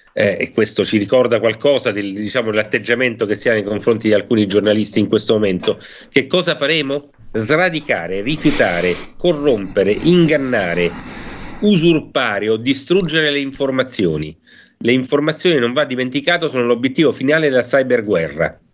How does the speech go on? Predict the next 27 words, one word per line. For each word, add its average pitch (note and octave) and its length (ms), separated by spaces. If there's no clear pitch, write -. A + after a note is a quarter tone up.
Tutto B2+ 300
questo F3+ 360
per C#3 140
avere A#2 260
un B2 140
impatto B2+ 480
diretto B2 420
sul G#2 160
processo A2 580
decisi-, A#2+ 440
decisionale C3 760
dei D#3+ 100
leader A2 400
avversari. G#2+ 840
E A#2 120
qui E3+ 120
spiega E3 380
chi B2 180
sono G3 400
i B2 40
leader G#2 240
avversari, F#2+ 440
che G#2 80
non D3 160
sono G3 180
i E3 60
russi. - 460